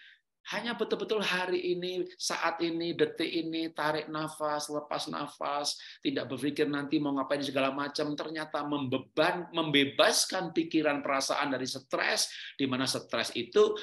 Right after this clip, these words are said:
menurut penelitiannya John Kabat-Zinn menjadi sumber aneka penyakit. Karena stres itu merusak sistem imun, stres itu hormon nggak imbang, hormon nggak imbang, imun kacau, hormon nggak imbang, sakit datang. Ketika stres itu denyut jantung tidak teratur dalam autonomic nervous system,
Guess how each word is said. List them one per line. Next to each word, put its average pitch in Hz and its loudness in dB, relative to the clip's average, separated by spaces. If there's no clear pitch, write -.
menurut 147 2
penelitiannya 135 0
John 127 4
Kabat-Zinn 110 0
menjadi 101 -2
sumber 92 -2
aneka 101 -6
penyakit. 135 0
Karena 98 -6
stres - -6
itu 190 2
merusak 80 -6
sistem 113 -6
imun, 160 0
stres - -4
itu 185 6
hormon 117 0
nggak 156 2
imbang, 151 4
hormon 135 -2
nggak 147 2
imbang, 160 -2
imun 110 -4
kacau, 151 0
hormon 123 -2
nggak 160 2
imbang, 151 2
sakit 151 0
datang. 151 0
Ketika 110 -2
stres 170 -2
itu 170 0
denyut 120 -2
jantung 135 0
tidak 151 2
teratur 156 0
dalam 117 0
autonomic 143 0
nervous 151 0
system, 156 2